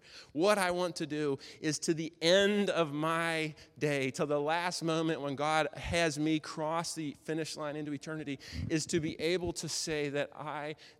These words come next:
did not lose my first love. I maintained that love relationship with the Lord Jesus, with my beautiful wife Abby, with my children, with our church, and with whatever ministry He calls us to lead. And one of, I think, the great then questions for those of us who are in the church, not just professional pastors or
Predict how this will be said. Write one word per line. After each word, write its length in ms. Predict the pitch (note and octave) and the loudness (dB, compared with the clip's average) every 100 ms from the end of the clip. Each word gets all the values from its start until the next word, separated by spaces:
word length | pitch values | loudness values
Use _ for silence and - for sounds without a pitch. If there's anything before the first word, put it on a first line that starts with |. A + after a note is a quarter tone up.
| - | 2
did 180 | G3 | 4
not 260 | F3+ F3 D#3+ | 4 2 0
lose 240 | E3 D#3+ | 0 -2
my 160 | C#3+ C#3+ | -2 -8
first 380 | C3 C#3+ C3+ - | -6 -6 -6 -6
love. 320 | C#3 C3+ C3+ - - | -4 -2 -4 -8 -2
I 80 | D3+ | 2
maintained 800 | D3 D3+ C#3+ C3+ - F3 F#3+ F#3 | 2 2 -2 -4 -2 2 2 2
that 200 | E3 D3 | 0 0
love 200 | D#3 D3 | 0 0
relationship 580 | D3 D3 C#3+ C#3+ D#3 C3+ | 0 -2 -2 -6 -6 -8
with 80 | C#3 | -8
the 80 | |
Lord 220 | C3 C3 C3 | -6 -6 -6
Jesus, 500 | F3 F#3+ F#3 F3 - - - | -4 -2 -2 -4 -6 -10 -6
with 140 | C#3+ C3 | -2 0
my 140 | C3 | -2
beautiful 400 | C3 D#3 D3+ D3+ | 2 2 2 -2
wife 220 | C#3+ C3 C#3 | -2 -2 -2
Abby, 400 | D#3 D#3+ D#3 D3 - | 0 0 -2 -6 -6
with 180 | C3+ C3 | -4 -2
my 120 | B2+ | -2
children, 560 | A#2 - E3 D#3 D#3+ D#3 - | -2 -2 0 0 0 -2 -4
with 180 | - C#3 | -2 2
our 100 | C3+ | 2
church, 460 | B2+ - E3 D#3 D3 | 0 0 2 2 0
and 100 | C3+ | -2
with 140 | B2+ | -2
whatever 340 | B2+ C3+ C#3+ C#3 | 0 0 0 0
ministry 460 | C#3+ D3 C#3 C#3+ | 0 -2 -6 -8
He 80 | C3+ | -8
calls 380 | - C#3 A#2 B2 | -10 -8 -8 -8
us 100 | A#2+ | -8
to 100 | A2+ | -6
lead. 320 | A2 A2+ F#2 - - _ _ _ _ _ _ _ _ _ | -6 -6 -10 -16 -20 _ _ _ _ _ _ _ _ _
And 140 | D#3 | 2
one 220 | E3+ F#3+ G#3 | 6 6 8
of, 100 | F#3+ | 6
I 100 | F3+ | 6
think, 220 | F#3 E3+ | 4 4
the 100 | D#3+ | 2
great 460 | D3+ D3 F3+ F3+ | 4 4 6 6
then 180 | D#3+ D#3+ | 6 4
questions 920 | D#3+ - F3 F#3+ G3 - F3+ E3 D#3+ | 4 0 2 4 4 2 2 2 2
for 220 | - E3+ | 0 -2
those 220 | D#3 F3 E3 | 2 2 2
of 100 | D#3 | 0
us 160 | C#3 | 0
who 100 | C3 | 2
are 80 | D#3 | 0
in 220 | E3+ F#3 | 0 0
the 100 | G3+ | 0
church, 320 | - E3 D#3 | 0 -2 -2
not 160 | F3 F3+ | -4 -6
just 200 | F3+ E3 | -4 -6
professional 640 | D#3+ D3 D#3+ E3 E3+ D#3 | -6 -6 -6 -6 -2 -2
pastors 680 | C3+ D3+ D3+ D3 E3+ E3 D#3 | 0 2 0 0 0 2 2
or 160 | B2+ | 0